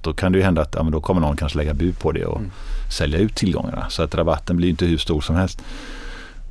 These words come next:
Speaker 1: Så det är snarare, det är egentligen som alla bolag, att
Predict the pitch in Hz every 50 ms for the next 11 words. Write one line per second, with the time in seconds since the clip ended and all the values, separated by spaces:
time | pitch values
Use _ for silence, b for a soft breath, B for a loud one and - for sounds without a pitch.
0 | - - - - 85 80 82 76 - - 135 135 104 87 82 95 82 85 80 92
1 | - - - 95 - 110 107 107 107 95 76 - - - 98 113 127 110 85 82
2 | 82 85 85 78 - - - - -